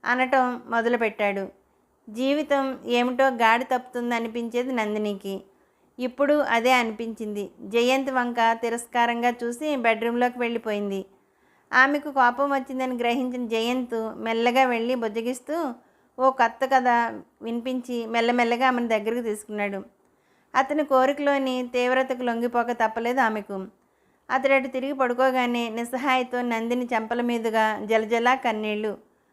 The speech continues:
ముందు తనని ముద్దు మురిపాలతో అలరించి గాని, తన శృంగారంలో ఉద్దీపనలు చేసి గాని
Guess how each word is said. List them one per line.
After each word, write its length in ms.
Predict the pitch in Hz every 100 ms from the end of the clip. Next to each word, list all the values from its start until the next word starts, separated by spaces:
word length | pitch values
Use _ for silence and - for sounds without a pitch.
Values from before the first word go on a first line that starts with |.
| _ _ -
ముందు 460 | 254 269 294 269 277
తనని 340 | 269 254 254
ముద్దు 300 | 247 240 226
మురిపాలతో 520 | 262 254 247 240 247
అలరించి 460 | 240 226 240 254 254
గాని, 520 | 247 247 285 349 262 - _ _ _ -
తన 120 | 262
శృంగారంలో 960 | 277 254 247 262 262 262 254 247 247 - -
ఉద్దీపనలు 720 | 233 214 247 269 262 262 254
చేసి 260 | 247 240 254
గాని 540 | 240 240 240 233 226